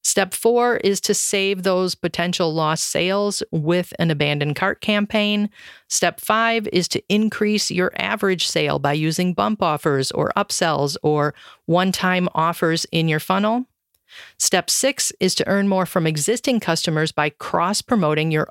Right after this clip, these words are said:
own products. And step seven is to listen to feedback and implement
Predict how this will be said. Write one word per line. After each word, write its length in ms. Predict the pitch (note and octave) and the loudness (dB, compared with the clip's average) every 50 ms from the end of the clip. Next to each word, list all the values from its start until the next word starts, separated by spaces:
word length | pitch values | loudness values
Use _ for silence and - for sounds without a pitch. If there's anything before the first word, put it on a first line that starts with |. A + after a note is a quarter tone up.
| - | -2
own 340 | - D#3+ D#3 D#3 E3 F3 F3 | 0 0 2 2 0 0 -2
products. 800 | - - - D3+ C3+ B2+ B2+ C3+ D#3+ F#3 - - - - - _ _ _ _ _ _ _ _ - - - - - _ _ - | -4 -2 -2 0 0 0 0 0 -2 -2 -4 -4 -4 -6 -6 _ _ _ _ _ _ _ _ -20 -20 -20 -20 -20 _ _ 0
And 320 | D#3 F3+ F#3 F#3+ G3 F#3 | 2 2 4 2 2 0
step 240 | - - F#3+ F3+ - | 2 0 0 0 0
seven 500 | - - A#3 A3+ A#3 A#3 A#3 A#3 A#3 - _ _ _ _ _ _ _ _ _ - | 0 0 0 2 2 2 2 0 -2 -2 _ _ _ _ _ _ _ _ _ 0
is 160 | E3 E3+ - | 0 0 2
to 140 | - - D#3 | 0 0 0
listen 680 | D#3 E3 F#3 G3 - - A3 G#3+ G#3 G#3 G#3 G#3 - - - | 2 2 0 0 0 0 0 2 2 2 0 -2 -4 -4 -2
to 100 | - D#3+ | -2 -2
feedback 680 | - - - F#3 F#3 E3 - F3+ F3+ F3 F3 - - - | -2 0 0 0 0 2 2 0 2 0 0 -4 -6 -4
and 140 | - D3 - - | -2 -2 -2 0
implement 580 | - F3 F3+ F3+ - F#3+ F3 F3 F3 F3 F#3+ | 0 0 0 2 2 0 2 2 0 0 -2